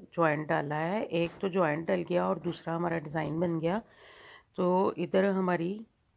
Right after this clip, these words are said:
जो हमने दूसरा part इसका ready किया है उसको साथ attach करते जाएंगे और जितनी हमारी चुनट आएगी उसी हिसाब से हमने चुनट डाल लेनी है और ऐसे साथ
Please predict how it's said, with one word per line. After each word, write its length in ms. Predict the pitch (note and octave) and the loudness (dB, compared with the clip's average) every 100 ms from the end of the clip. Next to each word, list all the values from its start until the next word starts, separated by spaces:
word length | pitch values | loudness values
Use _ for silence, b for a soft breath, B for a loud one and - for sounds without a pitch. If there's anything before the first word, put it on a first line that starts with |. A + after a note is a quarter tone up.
| _ _ _ _ _ - | _ _ _ _ _ -18
जो 260 | D3+ F3+ | -4 -2
हमने 240 | E3+ E3+ E3+ | 0 0 0
दूसरा 340 | F3 E3+ F3 | -2 -2 -4
part 260 | E3 E3 D#3+ | -2 -2 -2
इसका 260 | D#3+ - F3 | -6 -2 0
ready 240 | D#3+ E3+ | 0 -2
किया 240 | - E3 D#3+ | -4 -2 0
है 120 | F3+ | 0
उसको 200 | G3 - | -4 -10
साथ 280 | F3 E3 D#3+ | -4 -4 -2
attach 320 | - D#3+ D#3 | -2 -2 -2
करते 320 | - D#3+ - E3+ | -4 -6 -2 0
जाएंगे 340 | E3+ D#3+ F3 | 2 0 0
और 120 | G#3+ | -2
जितनी 300 | E3+ F3 F3 | -2 -4 -2
हमारी 220 | F#3 F#3 E3+ | 0 0 -2
चुनट 320 | F3+ E3+ E3 | -2 -2 -2
आएगी 380 | E3 D3+ G3 C4+ B B B B B - | -4 -2 -4 -6 B B B B B -10
उसी 220 | F#3 - | -10 -4
हिसाब 300 | A3+ G#3+ G3+ | -4 2 2
से 140 | E3+ F#3 | 2 0
हमने 160 | F3+ F3+ | -2 -4
चुनट 280 | F3+ E3+ E3 | 0 0 2
डाल 200 | E3+ E3 | 0 0
लेनी 200 | D#3 D#3+ | -2 -2
है 60 | F3+ | -2
और 200 | G3 F#3 | -2 -2
ऐसे 380 | D3+ - F3 G3 | -2 -4 -6 -6
साथ 280 | - D3+ | -4 -6